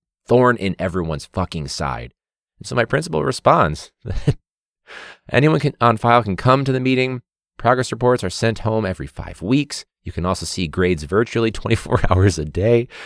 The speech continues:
uh, via parent portal. The conference is C P S policy to ensure that there is a face-to-face conference to collaboratively,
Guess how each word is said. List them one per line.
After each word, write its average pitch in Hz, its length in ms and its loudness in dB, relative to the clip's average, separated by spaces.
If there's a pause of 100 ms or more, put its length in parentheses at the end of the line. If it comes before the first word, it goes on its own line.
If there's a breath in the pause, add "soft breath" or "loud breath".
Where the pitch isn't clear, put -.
(280 loud breath)
uh, 82 240 0
via 82 180 0
parent 104 340 -2
portal. 107 380 2
The 78 140 -2
conference 113 420 2
is 87 140 -6
C - 160 -6
P - 180 -4
S 76 140 0
policy - 500 4
to 98 140 -2
ensure 123 320 2
that - 160 -6
there 65 160 4
is 101 100 0
a 78 80 -4
face-to-face 135 680 -2
conference 113 420 -2
to - 120 -4
collaboratively, 101 680 -4